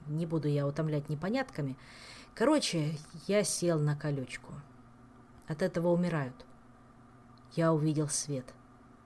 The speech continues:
Ослепительный желтый свет, похожий на маленькое солнце. И почувствовал, как взрывается болью каждая клетка моего мозга.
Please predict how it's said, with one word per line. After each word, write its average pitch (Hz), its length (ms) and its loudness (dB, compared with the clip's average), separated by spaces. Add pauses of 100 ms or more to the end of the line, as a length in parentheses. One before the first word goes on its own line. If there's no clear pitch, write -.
(280)
Ослепительный 180 920 -2
желтый 160 480 0
свет, 180 300 -4
похожий 147 500 -4
на 147 120 2
маленькое 139 500 -4
солнце. - 460 -6 (1200)
И 156 80 -8
почувствовал, 185 640 2
как 165 180 -4
взрывается 175 640 0
болью 170 380 2
каждая 165 400 0
клетка 156 380 -4
моего 147 320 0
мозга. 131 420 -6